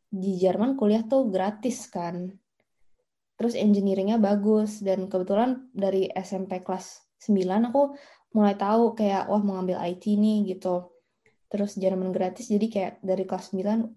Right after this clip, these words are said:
ya udah, udah fix Jerman gitu. Walaupun sempat galau dikit gitu pas akhir S M A kan pada mulai daftar-daftar juga kan ke, apa,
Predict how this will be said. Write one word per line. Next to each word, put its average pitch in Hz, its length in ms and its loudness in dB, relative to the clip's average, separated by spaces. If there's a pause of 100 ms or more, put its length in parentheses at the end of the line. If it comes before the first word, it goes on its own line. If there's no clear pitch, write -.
(600)
ya - 80 0
udah, 214 240 6
udah 185 80 0
fix 180 320 -8
Jerman 185 560 -2
gitu. 180 320 -12 (480)
Walaupun 247 320 6
sempat 240 480 2 (480)
galau 220 480 4
dikit 392 480 4
gitu 214 320 2
pas 202 480 -2
akhir 208 320 -2
S 208 160 -2
M 190 80 -6
A 233 80 -2
kan 277 320 2 (400)
pada 208 160 10
mulai 208 320 10
daftar-daftar 202 720 2
juga 226 240 4
kan 190 480 0
ke, 185 240 0 (160)
apa, 196 160 2